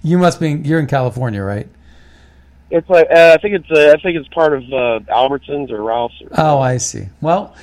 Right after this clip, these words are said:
Speaker 1: you know, I mean, at some
Speaker 2: Yeah.
Speaker 1: point, people need to stand up. Either, you see, that's the beautiful thing about a small mom and pop shop. They're a member of the community, right? They're a part of the community, and you know, uh, they depend.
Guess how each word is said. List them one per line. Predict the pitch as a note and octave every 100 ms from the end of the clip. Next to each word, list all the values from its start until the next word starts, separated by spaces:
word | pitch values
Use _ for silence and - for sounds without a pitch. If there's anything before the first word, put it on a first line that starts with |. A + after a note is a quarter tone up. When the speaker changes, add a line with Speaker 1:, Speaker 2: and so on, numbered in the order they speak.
| -
Speaker 1:
you | E3+
know, | E3+ F#3 -
I | D3+
mean, | D3 D3+ D3+
at | D3 C3+
some | - G#3
Speaker 2:
Yeah. |
Speaker 1:
point, | G3 G#3 C#3+ B2+
people | E3 E3
need | E3+ D#3
to | D3
stand | - D#3+ D3+
up. | D3+ D#3+ - - - - - -
Either, | - G#3 G#3 G#3
you | F3+
see, | D3 A#3
that's | G3+ B3 B3+
the | A3+
beautiful | F3 F#3+ D3+ D#3
thing | - E3+
about | D3 C3 A#2+
a | A2
small | - D#3 D3
mom | C#3 C3 C3
and | A#2
pop | C#3+ C#3+ C#3+
shop. | - E3+ E3+ - -
They're | E3+ E3+ -
a | D3
member | C3+ C#3+ E3+ D#3
of | B2
the | A2
community, | - A2 G2+ F#2 F#2 -
right? | G#2+ B2 -
They're | C#3
a | B2+
part | - C#3 D3
of | B2+
the |
community, | B2 G#2 G#2+ G#2+ A#2 B2 - - - - -
and | C3+ C3+ C3+ C3+ C3+ C#3 B2 B2 _ _ - _ _ _ -
you | E3+ D#3
know, | D3+ D3 - -
uh, | - - D#3
they | D3 E3
depend. | D3+ - D#3+ D#3+ D3+